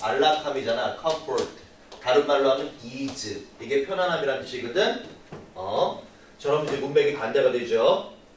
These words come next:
약간의 불편함이 있다. In most.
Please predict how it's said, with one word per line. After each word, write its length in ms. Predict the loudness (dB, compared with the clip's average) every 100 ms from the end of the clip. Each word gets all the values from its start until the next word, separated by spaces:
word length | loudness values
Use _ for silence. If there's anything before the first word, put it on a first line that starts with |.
| -20 -20 -6 0
약간의 680 | 4 8 10 10 8 6
불편함이 580 | 0 -4 -2 2 2 2 -2
있다. 360 | -4 -4 -4 -10 -20 -20 -16 -16 -16 -20 -20 -18 -8 -8 -8 -16 -20 -20 -10
In 420 | -4 -2 -2 -6 -2
most. 420 | 2 2 0 -8